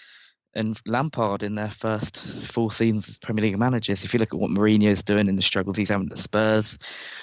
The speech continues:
albeit with, with injury problems, but you, you look at Chelsea, they've had the same injury problems. Solskjaer would probably want Pogba and Rashford available, doesn't have them. So, you know, they're, they're, they're doing very well, uh, and I thought both of them were, were very good value for their win today.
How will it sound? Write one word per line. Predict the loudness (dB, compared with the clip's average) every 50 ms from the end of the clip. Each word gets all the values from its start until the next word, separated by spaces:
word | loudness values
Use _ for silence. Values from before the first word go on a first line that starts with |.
| -12 -6 -2
albeit | -2 0 2 2 4 4 2 2
with, | -2 -4 -6 -8 -10 -10
with | -8 -6 -4 -2
injury | -2 -2 0 -2 -4
problems, | -4 -4 -4 -2 -2 -4 -4 -2
but | -2 -2
you, | -2 -2 -2 0
you | 0 0
look | 0 0
at | -2 -2
Chelsea, | 0 0 0 0 0
they've | -2 -2 0
had | -2 -4 -6
the | -6
same | -4 -2 0 2 2
injury | 0 0 -2 -4 -4
problems. | -4 -4 -4 -2 -2 0 0 -2 -2 -4 -8 -14 -14 -14 -14 -16 -14 -12 -6
Solskjaer | 0 2 2 2 2 2 2 2 0 0 -2
would | -6 -8
probably | -6 -6 -4 -2 -2
want | -2 -4 -4 -4 -4
Pogba | -4 -4 -2 0 2 2 2 2 -2 -6 -10 -8
and | -6 -4
Rashford | -2 -2 0 -2 -2 -2 -2
available, | -2 0 0 0 0 -2 -4 -6 -8 -8 -10
doesn't | -10 -10 -10 -8 -6
have | -6 -6 -6 -4
them. | -6 -6 -6
So, | -6 -6 -6 -6
you | -6 -6 -10 -14 -18 -18 -18 -18 -18 -18 -20 -20 -20 -12 -4 0
know, | 2 4
they're, | 4 2 2 -2 _ _ -2
they're, | 0 0 -2 _ _ _ -2
they're | 0 0
doing | 0 0 -2 0
very | 0 0 0
well, | 0 0 -2 -2 -4 -6 -8 -8
uh, | -6 -6 -6 -6
and | -6 -6
I | -6
thought | -4 -6 -4 -2
both | 0 0 0 -2 -4
of | -6
them | -6 -4 -2
were, | -2 -2 -4 -4 -6 -8 -6
were | -2 0 -2 0
very | 0 2 2 2 2
good | 0 -2 -4
value | -2 0 0 0 -2 -4
for | -6 -6
their | -6 -4 -4
win | -4 -4 -4 -4 -6 -10 -8 -6
today. | -4 -2 -2 -4